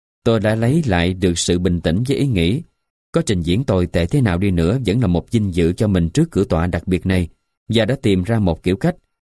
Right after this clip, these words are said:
"Tôi xin hát một bài." Một chặp vỗ tay đã trỗi dậy dữ dội từ đám sinh viên. Nhưng tôi nói tiếp, "Tôi có mấy lời gọi là giới thiệu bài hát và xin vài dòng một chút."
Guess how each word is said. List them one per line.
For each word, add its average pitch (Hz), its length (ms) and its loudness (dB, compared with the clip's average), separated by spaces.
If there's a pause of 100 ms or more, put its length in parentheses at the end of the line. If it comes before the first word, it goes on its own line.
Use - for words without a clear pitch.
(260)
"Tôi 127 120 2
xin 127 160 0
hát 160 200 2
một 101 160 0
bài." 90 260 0 (1300)
Một 113 200 2
chặp 107 200 0
vỗ 107 200 2
tay 131 160 0
đã 127 180 0
trỗi 107 200 2
dậy 98 300 2
dữ 101 160 2
dội 98 260 0
từ 95 120 -2
đám 98 160 0
sinh 101 220 -2
viên. 92 240 0 (600)
Nhưng 110 520 2
tôi 110 160 0
nói 120 160 -2
tiếp, 139 200 0 (280)
"Tôi 131 100 0
có 143 120 -2
mấy 165 180 0
lời 95 260 2
gọi 90 220 0
là 110 100 0
giới 95 200 0
thiệu 92 180 0
bài 92 180 2
hát 135 260 -2 (100)
và 90 380 0
xin 120 220 0
vài 95 140 0
dòng 90 160 0
một 90 160 -4
chút." 196 220 0